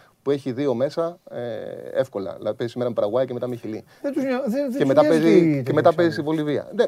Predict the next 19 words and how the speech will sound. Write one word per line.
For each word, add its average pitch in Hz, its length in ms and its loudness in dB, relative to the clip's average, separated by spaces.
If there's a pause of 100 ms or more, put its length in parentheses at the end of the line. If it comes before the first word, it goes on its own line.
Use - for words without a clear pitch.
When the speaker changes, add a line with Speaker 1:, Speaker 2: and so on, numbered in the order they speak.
(120)
Speaker 2:
δεν - 40 -4
έχει 330 120 -2
σημασία. 202 300 -6
Speaker 1:
πες 240 180 10
ότι 190 160 4
κάτι 233 140 8
τους 302 140 4
Speaker 2:
Περνάνε. 320 180 10
Speaker 1:
ενδιαφέρει, 247 260 10
ρε 226 80 -2
παιδί 196 180 -4
μου, 180 140 -2
Speaker 2:
Α, 240 40 -2
Speaker 1:
οκ. 202 60 0
Speaker 2:
ναι, 151 80 4
ναι. 180 460 -2
Speaker 1:
Πες 208 140 6
ότι 190 100 2
τους - 20 -8